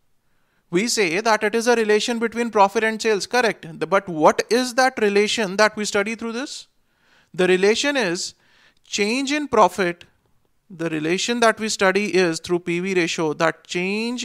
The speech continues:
in profit, change in profit due to change in sales.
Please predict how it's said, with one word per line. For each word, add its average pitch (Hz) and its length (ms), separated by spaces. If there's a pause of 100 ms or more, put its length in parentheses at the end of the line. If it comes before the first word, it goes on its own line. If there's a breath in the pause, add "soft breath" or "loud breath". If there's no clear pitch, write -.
(120)
in 214 260
profit, 160 640 (2250 soft breath)
change 202 600
in 208 200
profit 160 600 (360)
due 202 280
to 214 480 (1500)
change 170 340
in 226 160
sales. - 760